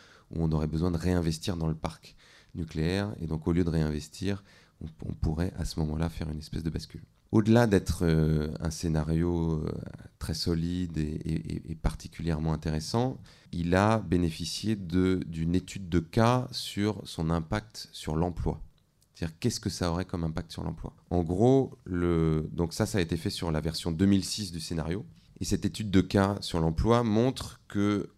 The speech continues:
en gros, on pourrait arriver à un solde positif de l'ordre de six cent quatre-vingt-cinq mille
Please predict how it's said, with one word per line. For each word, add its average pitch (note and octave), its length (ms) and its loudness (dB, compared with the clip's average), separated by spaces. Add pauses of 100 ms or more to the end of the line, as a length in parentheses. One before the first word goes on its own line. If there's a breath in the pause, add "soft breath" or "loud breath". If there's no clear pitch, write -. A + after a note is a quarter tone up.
(120)
en E2+ 120 -2
gros, F#2+ 520 0
on F2 160 -6
pourrait F2+ 500 -4
arriver E2+ 480 -2
à E2+ 80 2
un E2+ 60 2
solde F#2+ 340 -2
positif E2+ 720 -6
de E2+ 100 0
l'ordre F#2+ 200 0
de F2 60 -2
six E2 200 -6
cent G#2 220 -6
quatre-vingt-cinq F2 540 -6
mille F#2 300 -6